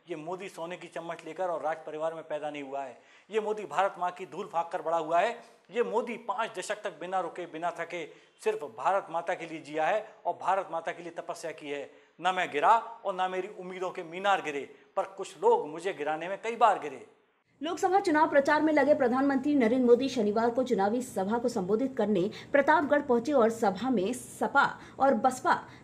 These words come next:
Speaker 2: पर जमकर निशाना साधा। मोदी ने साथ ही कांग्रेस पर भी हमला बोला। मोदी ने अपने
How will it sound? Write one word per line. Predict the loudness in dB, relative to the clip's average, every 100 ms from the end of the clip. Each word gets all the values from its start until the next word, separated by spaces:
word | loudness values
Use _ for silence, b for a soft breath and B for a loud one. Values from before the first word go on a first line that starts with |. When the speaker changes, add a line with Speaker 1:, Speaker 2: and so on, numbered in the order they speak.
| 0
Speaker 2:
पर | 2 2
जमकर | 4 4 4
निशाना | 0 0 -2 -2
साधा। | 0 0 0
मोदी | 2 4 6 4
ने | 2
साथ | 2 2 4
ही | 0
कांग्रेस | 0 2 6 6
पर | 6 0
भी | 0
हमला | 0 2 2
बोला। | 4 4 2
मोदी | 0 0 2
ने | 2 0 -2
अपने | -6 -4 -4